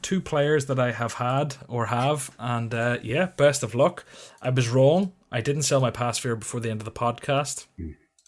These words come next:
Speaker 1: Let's check one last time. Have I been undercut again? And, uh, yeah, maybe I'll have it sold by the weekend. By the time the po-,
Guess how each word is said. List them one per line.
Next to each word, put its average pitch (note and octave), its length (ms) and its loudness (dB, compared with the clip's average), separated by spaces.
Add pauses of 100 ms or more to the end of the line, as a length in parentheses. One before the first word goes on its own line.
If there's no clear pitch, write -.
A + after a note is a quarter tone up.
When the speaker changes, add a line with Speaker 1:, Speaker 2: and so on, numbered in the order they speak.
(240)
Speaker 1:
Let's B2+ 200 -2
check B2+ 320 -2
one B2 140 0
last A#2 240 -2
time. A2+ 260 -2
Have A2+ 180 -4
I A2 60 -2
been A2 160 -4
undercut A2 400 -6
again? A#2+ 380 -4 (640)
And, G#2+ 360 -6
uh, G#2+ 320 -4 (100)
yeah, B2 340 -4
maybe B2+ 300 2
I'll B2 100 2
have A2+ 120 -2
it A2 60 -4
sold A#2+ 220 -2
by A2+ 80 -4
the G#2+ 100 -4
weekend. C3 520 -2 (220)
By A#2 80 -12
the G#2+ 80 -14
time A#2+ 160 -8
the A2 60 -10
po-, - 180 -16